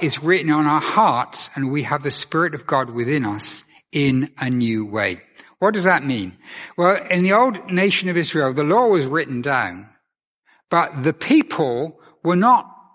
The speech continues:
they, they, they had no, nothing, they weren't changed.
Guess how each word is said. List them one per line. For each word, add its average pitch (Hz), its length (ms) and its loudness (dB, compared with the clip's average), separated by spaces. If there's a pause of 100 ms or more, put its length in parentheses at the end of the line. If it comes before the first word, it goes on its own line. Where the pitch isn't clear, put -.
(280)
they, 151 920 -2
they, 175 320 0
they 185 320 2
had 156 280 0
no, 156 420 0
nothing, 143 600 -2
they 147 80 -2
weren't 180 240 0
changed. - 600 -2